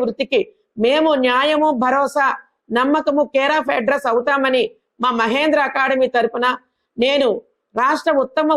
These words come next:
ఉపాధ్యాయ అవార్డు గ్రహీతగా మీకు పూర్తి స్థాయిలో ఎన్నో సేవలు ఎన్నో రకాలుగా అందించాను. ఈ రోజు డిఎస్సి ద్వారా ఉత్తమ శిక్షణ ద్వారా ఎంతో మంది నిరుద్యోగుల్ని ఉపాధ్యాయులుగా చేసి రాష్ట్ర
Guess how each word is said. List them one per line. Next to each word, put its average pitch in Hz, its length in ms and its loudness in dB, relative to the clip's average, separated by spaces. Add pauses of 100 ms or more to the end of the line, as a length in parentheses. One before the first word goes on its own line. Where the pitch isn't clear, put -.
(100)
ఉపాధ్యాయ 285 560 0
అవార్డు 262 380 0
గ్రహీతగా 247 520 0 (460)
మీకు 269 180 -2 (100)
పూర్తి 294 360 2
స్థాయిలో 277 380 0 (180)
ఎన్నో 285 220 2 (140)
సేవలు 262 380 2 (400)
ఎన్నో 277 200 2 (120)
రకాలుగా 269 460 0
అందించాను. 240 540 0 (420)
ఈ - 20 4 (100)
రోజు 262 220 2 (100)
డిఎస్సి 294 460 0 (100)
ద్వారా 254 260 0 (520)
ఉత్తమ 330 260 0 (160)
శిక్షణ 294 300 0 (140)
ద్వారా 247 280 2 (500)
ఎంతో 269 200 0 (140)
మంది 294 200 2 (100)
నిరుద్యోగుల్ని 269 720 2 (360)
ఉపాధ్యాయులుగా 285 800 0 (460)
చేసి 277 360 0 (460)
రాష్ట్ర 294 300 -2